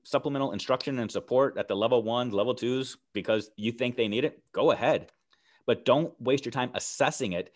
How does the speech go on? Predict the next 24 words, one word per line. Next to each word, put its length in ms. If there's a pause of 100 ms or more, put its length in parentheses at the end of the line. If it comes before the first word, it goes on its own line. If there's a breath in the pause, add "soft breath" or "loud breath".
(200 soft breath)
making 260
sure 140
that 140
they 100
can 340
prove 420
to 60
you 120
that 140
they 160
know 400
definitions 840
and 320 (200)
that 120
they 100
can 280 (120)
basically 560 (280)
copy 280
off 180
of 140
you 400 (420 soft breath)
before 220
you 80
can, 220